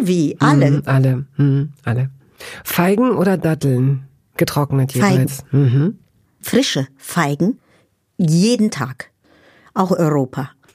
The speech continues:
Speaker 2: Ich hab mal gelesen, kriege ich das jetzt zusammen, dass es Feigen nur gibt, wenn eine kleine Fliege, die da reinfliegt und sie bestäubt,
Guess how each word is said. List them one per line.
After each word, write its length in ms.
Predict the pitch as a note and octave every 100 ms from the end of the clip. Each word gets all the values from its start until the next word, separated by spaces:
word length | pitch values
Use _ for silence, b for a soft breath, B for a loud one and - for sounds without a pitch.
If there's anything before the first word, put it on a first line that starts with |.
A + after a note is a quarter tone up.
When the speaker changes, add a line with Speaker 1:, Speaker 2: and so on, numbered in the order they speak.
| _
Speaker 2:
Ich 100 | -
hab 140 | E3+ E3
mal 160 | F3
gelesen, 1080 | D3+ C#3+ C#3 C3+ C3+ C#3 E3 E3+ A#2+ A#2+ C#3
kriege 220 | - C#3
ich 80 | C3
das 220 | - C#3
jetzt 200 | B2+ -
zusammen, 640 | B2 A2+ F#2 G#2 C#3+ G3 - _ _ B B B B B B
dass 120 | -
es 140 | D#3
Feigen 400 | - E3 F3 F3+
nur 160 | E3+ D#3+
gibt, 300 | F#3 F#3+ -
wenn 120 | D#3+
eine 500 | - D3+ D3+ D3 A#2+ - _ _
kleine 420 | - D#3 D3+ E3 D#3+
Fliege, 400 | - F#3+ F#3+ D3+
die 80 | C3+
da 140 | C#3
reinfliegt 680 | C3 C3+ D3+ - C#3+ - C3+
und 100 | C#3
sie 120 | C#3
bestäubt, 680 | C#3+ - D3 D#3 D3+ F#3+